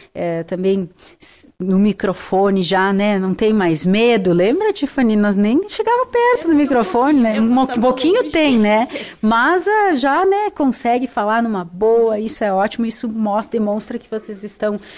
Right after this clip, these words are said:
Speaker 1: evoluindo também dentro da cooperativa. Obrigada, gurias. Obrigada à direção e aos professores aqui da escola. E depois mandem fotos lá da visita de vocês, que a gente
Speaker 2: Aham.
Speaker 1: publica nos nossos canais digitais. Tá bem, pessoal? Falamos em nome de Zafari de Amaral, Lojas Triunfante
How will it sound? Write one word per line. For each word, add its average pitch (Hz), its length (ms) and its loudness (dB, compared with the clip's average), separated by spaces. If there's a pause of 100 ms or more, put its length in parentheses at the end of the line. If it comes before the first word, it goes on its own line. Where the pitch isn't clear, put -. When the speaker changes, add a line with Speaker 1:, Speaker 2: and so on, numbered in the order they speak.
(120)
Speaker 1:
evoluindo 196 520 -4
também 190 280 -4
dentro 190 300 -8
da 185 80 -4
cooperativa. 185 640 -4
Obrigada, 202 420 -2
gurias. 240 380 -4
Obrigada 190 520 -4
à 185 260 -4
direção 180 460 -8
e 185 140 -4
aos - 160 -10
professores 175 580 -6
aqui 180 160 -10
da 175 120 -2
escola. 262 420 0 (340)
E 285 200 2
depois 262 340 0
mandem 277 380 2
fotos 214 540 -2
lá 180 360 -4
da 170 80 -4
visita 165 420 -8
de 160 120 -8
vocês, 156 360 -6
que - 140 -6
a 196 60 0
gente 202 180 -4
Speaker 2:
Aham. 208 80 -10
Speaker 1:
publica 185 400 -6
nos 170 140 -8
nossos 165 200 -4
canais 160 360 -6
digitais. - 500 -12
Tá 165 140 -4
bem, 262 260 2
pessoal? 240 420 2
Falamos 269 540 2 (240)
em 302 120 0
nome 285 200 2
de 277 120 2
Zafari 233 480 0
de 233 80 0
Amaral, 254 340 2
Lojas 285 320 2
Triunfante 302 800 0